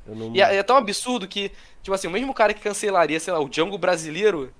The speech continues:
Speaker 2: vê o Django dos Estados Unidos e fala, "Pô, filmaço, isso aí",
Speaker 1: É.
Speaker 2: né?
Speaker 1: Isso aí. Ele
Speaker 2: Só
Speaker 1: entende
Speaker 2: que ele não aceitaria isso.
Speaker 1: É, tipo, o, o lacrador médio, né? O lacrador médio, ele vê o Django, ele,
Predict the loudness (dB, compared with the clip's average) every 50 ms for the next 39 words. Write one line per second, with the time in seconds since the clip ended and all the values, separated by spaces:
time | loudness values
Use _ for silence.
0 | -18 -12 -4 -2 0 0 0 0 -2 -2 -2 -2 -2 -6 -8 -8 -8 -6 -6 -6
1 | -6 -6 -8 -10 -10 -12 -6 -4 -4 -4 -4 -8 -12 -10 -10 -10 -10 -8 -8 -8
2 | -8 -8 -10 -10 -12 -12 -14 -16 -16 -18 -16 -6 -2 0 0 0 0 -2 -8 -16
3 | _ -10 -10 -10 -10 _ _ _ _ -16 -16 -10 -6 -4 -4 -4 -4 -8 -12 -16
4 | -18 -18 -20 -20 -20 -20 -20 -20 -20 _ _ _ _ -10 -6 -4 -4 -4 -2 0
5 | 0 2 2 2 2 0 0 -2 -2 -4 -6 -10 -12 -12 -12 -12 -12 -12 -10 -8
6 | -6 -6 -4 -6 -6 -6 -2 -2 -2 -2 -4 -8 -12 -12 -12 -10 -8 -6 -2 0
7 | 0 0 -2 -2 -4 -4 -4 -4 -4 -6 -4 -4 -4 -6 -6 -8 -10 -14 -18 -20
8 | -20 _ -20 -14 -10 -8 -8 -8 -10 -14 -20 _ _ -20 -20 -20 _ _ _ _
9 | -10 -8 -8 -6 -4 -4 -4 -4 -4 -4 -4 -4 -4 -4 -4 -6 -6 -6 -6 -6
10 | -6 -6 -6 -4 -4 -4 -6 -4 -4 -2 -2 -2 -4 -4 -4 -4 -6 -6